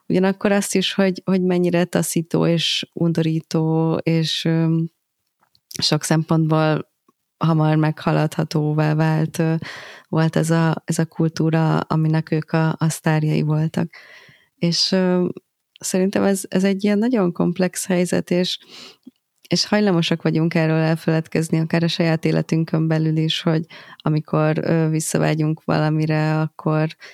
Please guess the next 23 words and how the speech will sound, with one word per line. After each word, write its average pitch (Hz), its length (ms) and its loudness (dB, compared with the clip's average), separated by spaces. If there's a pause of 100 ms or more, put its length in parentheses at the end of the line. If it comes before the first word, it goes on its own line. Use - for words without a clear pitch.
(200)
hát 170 220 -2
annak 160 280 0
voltak, 156 560 -2
voltak 160 520 -2
bőven 156 300 0
árnyoldalai, 151 760 0
tehát 160 320 -2
hogy 160 120 -2
nem, 156 300 0
nem 165 200 0
véletlenül 165 480 0
nem 160 220 0
tartunk 165 460 0
már 160 220 2
ott. 165 220 -2 (640)
Öm, 160 580 2 (680)
és - 220 0
ez 208 100 0
szerintem 202 380 2
nagyon 175 300 4
különleges, 170 580 2
és, - 320 0 (560)
öm, 175 600 2